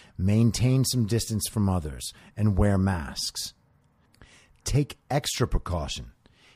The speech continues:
if you are more at risk or find yourself interacting with at-risk people. My administration is putting the full power of the federal government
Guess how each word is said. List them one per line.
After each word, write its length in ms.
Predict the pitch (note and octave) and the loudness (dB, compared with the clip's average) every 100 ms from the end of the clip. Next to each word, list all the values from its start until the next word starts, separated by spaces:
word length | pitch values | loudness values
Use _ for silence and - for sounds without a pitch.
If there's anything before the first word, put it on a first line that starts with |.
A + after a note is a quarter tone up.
| _ | _
if 180 | G2 - | -8 -2
you 160 | G#2+ G2+ | 0 2
are 80 | |
more 480 | F#2+ F#2 F2+ F#2+ F#2+ | 2 2 2 0 -2
at 140 | A2 G#2 | -4 -4
risk 640 | A#2+ B2 D2+ - - - _ _ _ _ _ _ _ _ | -2 -2 -4 -10 -10 -20 _ _ _ _ _ _ _ _
or 120 | - A2+ | -4 -4
find 360 | - A#2 C#3 | 2 4 4
yourself 400 | A2+ - A2 G2+ | 2 2 0 0
interacting 840 | A2+ A2+ A2 A2 G#2+ - E2+ E2 F#2 | 0 4 4 4 0 -4 -4 -4 -4
with 280 | G2+ - - | -6 -6 -6
at-risk 500 | G#2+ F#2+ F#2+ - - | -6 -4 -6 -6 2
people. 420 | G#2+ - - - _ _ _ _ _ _ - - - | 2 2 -12 -16 _ _ _ _ _ _ -20 -18 2
My 200 | G#2 C#3 | 8 8
administration 680 | D#3 D#3 C#3 - B2+ G#2+ A2 | 8 6 6 6 4 4 0
is 120 | F#2 | 0
putting 280 | - A#2 G#2 | 2 2 2
the 60 | |
full 360 | - - C3 C3 | 0 0 2 4
power 400 | - A#2 A2+ A2 | 4 4 2 0
of 100 | E2+ | -2
the 80 | E2+ | -6
federal 360 | - A2+ A#2+ | -2 0 0
government 440 | G2+ G2 F#2+ F#2+ | 0 0 0 -2